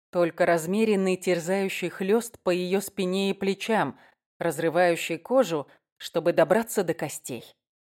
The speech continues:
Она хочет закричать. Но Астер продолжает бить ее, и нет голоса, которому хватило бы силы выбраться из этой пропасти. Нет звука достаточно низкого,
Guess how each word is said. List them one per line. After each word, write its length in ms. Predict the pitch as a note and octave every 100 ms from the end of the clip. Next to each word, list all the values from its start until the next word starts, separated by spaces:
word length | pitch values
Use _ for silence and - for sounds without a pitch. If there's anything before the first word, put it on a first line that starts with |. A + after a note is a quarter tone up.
| _ _ _ _ _ -
Она 220 | F#3 F#3+
хочет 380 | - A#3 A#3 F#3
закричать. 800 | G3 G#3+ G#3+ - C3+ A2 - - _ _ _ _ _
Но 220 | G3 F3 -
Астер 420 | G#3+ A#3 - C4
продолжает 680 | - G3+ F#3 F3+ G3 G#3 F#3
бить 340 | F3 C4+ C4
ее, 400 | F3 E3 D#3+ D3+ - - _ -
и 80 | A3
нет 360 | G#3+ B3 A3+
голоса, 520 | F3 G#3+ C#4+ G3+ - F3+
которому 460 | F3+ F3+ F3+ F3+
хватило 520 | E3+ F3+ F#3 A3 G3
бы 140 | E3+ E3
силы 480 | - C#4 B3+ E3+ - _ _ -
выбраться 680 | D#3+ B3+ A#3+ G3 - -
из 180 | E3+ D3+
этой 240 | F#3 F#3 -
пропасти. 640 | - - B2 - - - _ _ _ _ _ _ _ _ _ -
Нет 300 | F#3 A3 E3
звука 400 | F3 A3 A#3 G#3+
достаточно 800 | F#3+ G#3 - G3+ E3+ - F3 E3+
низкого, 540 | F#3 G#3+ - B3+ C4